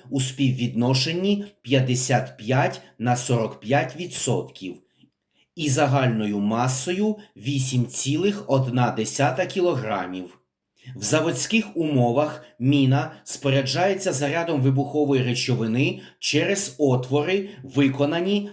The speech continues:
на обох кінцях корпусу. Отвори закриваються пробками.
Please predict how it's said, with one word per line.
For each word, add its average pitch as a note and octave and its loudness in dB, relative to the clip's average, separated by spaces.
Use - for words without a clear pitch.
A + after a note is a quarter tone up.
на C3 4
обох C3 2
кінцях C#3+ -2
корпусу. G2 -4
Отвори D#3 2
закриваються C#3+ 0
пробками. G2+ -4